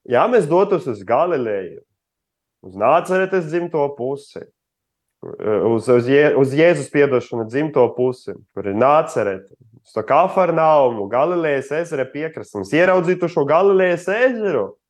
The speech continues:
vareno, ko sauca par jūru, ja Tiberiādas, ja, eh, ezeru vai jūru, nu, tur dažādi nos-, nosaukumi, ja, Galilejas ezers, ja. Un, eh, mēs ieraudzītu, ka tam apkārt ir tā kā tādas kalnu grēdas.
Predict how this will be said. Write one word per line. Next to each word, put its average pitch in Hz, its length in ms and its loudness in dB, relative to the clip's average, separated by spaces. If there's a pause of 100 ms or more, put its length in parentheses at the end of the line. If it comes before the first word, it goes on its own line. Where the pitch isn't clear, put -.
(340)
vareno, 156 560 -2
ko 107 160 -12
sauca 151 400 -6
par 113 240 -6
jūru, 156 680 0
ja 87 40 -14 (140)
Tiberiādas, 143 800 -2
ja, 101 220 -8 (680)
eh, 98 460 4 (180)
ezeru 123 560 0
vai 104 320 0
jūru, 143 400 0
nu, 151 160 -2
tur 139 160 -6
dažādi 127 560 2
nos-, 120 320 -6
nosaukumi, 110 680 -8
ja, 107 100 -8
Galilejas 113 720 2
ezers, - 640 -20
ja. - 100 -18 (960)
Un, 127 380 6
eh, 131 260 4 (300)
mēs 127 180 0
ieraudzītu, 202 580 2
ka 175 140 -2
tam 185 240 0
apkārt 220 520 -2
ir 208 200 -2
tā 214 80 -12
kā 190 200 -4
tādas 175 360 -14
kalnu 214 520 0
grēdas. 185 1000 -2